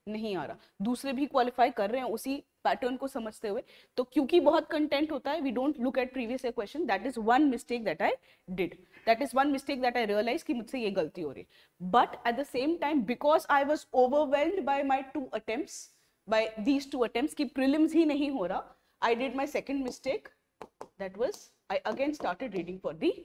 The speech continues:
prelims examination कि चलो एक साल फिर से अच्छी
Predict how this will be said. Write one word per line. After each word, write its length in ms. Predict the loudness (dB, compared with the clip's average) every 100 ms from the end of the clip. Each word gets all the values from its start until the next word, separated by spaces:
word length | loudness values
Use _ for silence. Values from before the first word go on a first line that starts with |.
| _ _ _ _
prelims 320 | -8 -6 -4 -6
examination 720 | -6 -6 -6 -8 -12 -18 _ -12
कि 120 | -12
चलो 420 | -4 0 0 0
एक 200 | 0 0
साल 220 | 0 0 0 -2
फिर 100 | -6
से 160 | -2
अच्छी 340 | -2 -2 -4